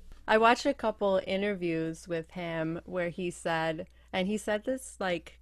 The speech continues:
consistently the same each time, and it was probably three interviews that I watched, so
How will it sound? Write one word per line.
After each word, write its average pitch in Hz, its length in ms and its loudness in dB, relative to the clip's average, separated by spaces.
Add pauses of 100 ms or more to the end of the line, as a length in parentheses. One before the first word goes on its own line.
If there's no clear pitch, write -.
consistently 202 840 -6
the 175 160 -4
same 175 500 -6
each 175 320 -6
time, 170 340 -2
and 170 80 -4
it - 40 -4
was - 120 -10
probably 170 300 0
three 165 400 -4
interviews 170 600 0
that 196 120 0
I 196 140 0
watched, 202 500 -2
so 165 260 0